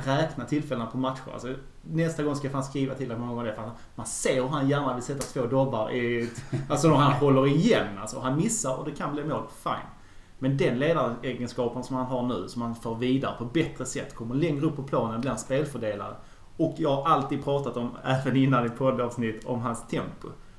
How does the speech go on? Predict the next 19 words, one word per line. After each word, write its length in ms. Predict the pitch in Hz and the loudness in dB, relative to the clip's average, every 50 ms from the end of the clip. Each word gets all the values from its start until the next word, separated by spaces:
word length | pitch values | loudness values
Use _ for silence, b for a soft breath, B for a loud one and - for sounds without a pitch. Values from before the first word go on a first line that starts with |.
| B B | B B
Han 120 | 143 147 | -2 -2
har 100 | 151 147 | -2 0
fortfarande 380 | - 170 170 170 147 139 135 135 | 0 0 0 0 0 -2 -2 0
samma 320 | - - 160 135 127 123 | 0 0 0 2 0 -2
tempo, 400 | 120 - - 120 - - - 107 | -4 -4 -6 -6 -6 -6 -10 -10
men 80 | 107 104 | -10 -10
han 100 | 117 113 | -10 -8
kommer 240 | - 123 117 113 113 | -8 -6 -6 -6 -6
i 20 | |
bättre 260 | 120 120 - - 113 | -6 -8 -8 -8 -8
lägen, 300 | 107 110 110 110 113 107 95 | -6 -4 -4 -2 -4 -4 -6
han 80 | 98 101 | -10 -10
skapar 260 | - 113 110 113 110 | -10 -10 -10 -8 -6
bättre 260 | 117 117 - - 104 | -6 -8 -8 -8 -8
möjligheter 600 | 104 107 110 117 107 98 95 - - - - - | -6 -4 -4 -4 -4 -6 -10 -12 -16 -16 -16 -16
och 80 | - 101 | -14 -12
han 140 | 104 113 | -10 -10
är 60 | 107 - - - - | -10 -10 -12 -16 -14
klokare. 600 | - 101 107 117 - - - - - - - | -10 -8 -8 -8 -8 -12 -16 -14 -14 -14 -14